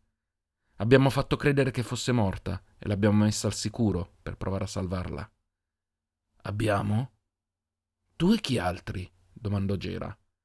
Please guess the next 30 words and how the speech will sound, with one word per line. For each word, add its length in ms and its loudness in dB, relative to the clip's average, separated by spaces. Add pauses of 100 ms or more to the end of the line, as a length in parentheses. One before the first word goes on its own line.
(840)
"Gli 80 0
epurazionisti 720 0
pensano 440 -6
di 80 -4
averci 400 -8
zittiti, 600 -10 (520)
fatti 360 -8
sparire. 600 -8 (760)
In 140 -4
parte 300 2
avevano 360 -2
ragione. 540 -6 (500)
Senza 420 4
Agal 260 6
la 80 0
speranza 420 -2
di 80 0
portare 300 -2
avanti 240 0
il 100 0
piano 240 4
originale 640 2
si 160 -8
è 20 -8
dissolta 480 -6
velocemente. 840 -8 (720)
Alcuni 340 2
si 160 -2
sono 220 0
convertiti, 760 -2